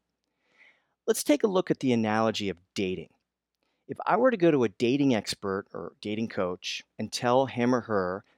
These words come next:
that I wanted to meet a woman, in addition to short-term, real-time strategies, that coach would probably suggest I do things to improve myself,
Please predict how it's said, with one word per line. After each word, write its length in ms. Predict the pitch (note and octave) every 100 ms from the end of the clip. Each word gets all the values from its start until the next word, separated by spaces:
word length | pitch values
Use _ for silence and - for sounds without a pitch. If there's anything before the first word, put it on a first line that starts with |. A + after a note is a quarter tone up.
| -
that 140 | G2 -
I 220 | G#2 A#2+
wanted 480 | A2+ A2 A2+ A#2 G#2
to 160 | -
meet 380 | F#2+ G2+ G#2+ -
a 40 | F#2
woman, 520 | G#2 G#2+ F#2+ E2+ F2+ _ _ _ _ _ _
in 80 | C3
addition 380 | C3 D#3+ G#3+ F3+
to 120 | C#3+
short-term, 1300 | A#2 - - C3+ D3 D3+ _ - - C3 G#2+ G#2 A#2+ A#2+ -
real-time 760 | G#2+ B2 C3 B2+ B2 A2 G#2+
strategies, 920 | - A2 G#2+ A2 G2 F2+ F2 F2+ - - _ _ _
that 220 | C3 C3+ -
coach 800 | - G#3 C#3+ A#2 - - - - _ _
would 140 | B2 -
probably 480 | - G3+ A3 A#3 F#3+
suggest 640 | - C#3 B2 A2 - -
I 120 | A#2+
do 320 | A2+ - D3 E3+
things 440 | - C3+ B2+ B2
to 180 | - A2+
improve 580 | G#2+ - C3 C3+ C3+ -
myself, 840 | A2 G#2 - - C3+ G#2 G2 -